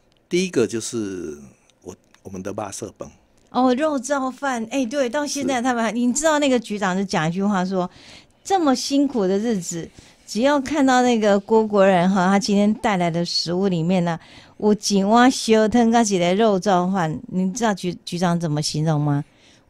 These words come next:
Speaker 2: 无比幸福的事，真的是。所以你每次都觉得大家很喜欢吃肉燥饭哈。
Speaker 1: 是。
Speaker 2: 哦，所以一定会传节肉燥饭。
Speaker 1: 那局长说，一个汤，一个肉燥饭。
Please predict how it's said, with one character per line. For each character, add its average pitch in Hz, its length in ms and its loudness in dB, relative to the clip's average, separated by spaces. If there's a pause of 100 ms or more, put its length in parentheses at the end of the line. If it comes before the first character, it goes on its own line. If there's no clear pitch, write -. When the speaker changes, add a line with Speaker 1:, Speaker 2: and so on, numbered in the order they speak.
Speaker 2:
无 196 360 4
比 156 400 0
幸 165 420 2
福 147 240 -8
的 147 160 -4
事， - 420 -8
真 170 160 -8
的 165 80 -8
是。 160 280 -8
所 226 100 -6
以 311 60 -6
你 349 40 -6
每 226 220 -4
次 220 160 -6
都 208 180 -2
觉 185 200 -6
得 160 180 -4
大 202 180 -6
家 185 140 -6
很 180 100 -4
喜 170 80 -6
欢 151 120 -6
吃 156 80 -8
肉 160 180 -4
燥 147 220 -8
饭 147 240 -10
哈。 180 80 -6
Speaker 1:
是。 117 400 -8
Speaker 2:
哦， 151 280 -10
所 170 160 -10
以 165 80 -10
一 175 40 -12
定 208 160 -6
会 190 100 -6
传 175 240 -8
节 151 160 -14
肉 160 180 -8
燥 151 280 -8
饭。 160 240 -12
Speaker 1:
那 180 220 -4
局 - 180 -10
长 107 200 -2
说， 117 600 0 (600)
一 131 80 -8
个 104 140 -4
汤， 123 240 -10
一 127 60 -6
个 110 140 -6
肉 95 100 -12
燥 104 420 -6
饭。 85 240 -14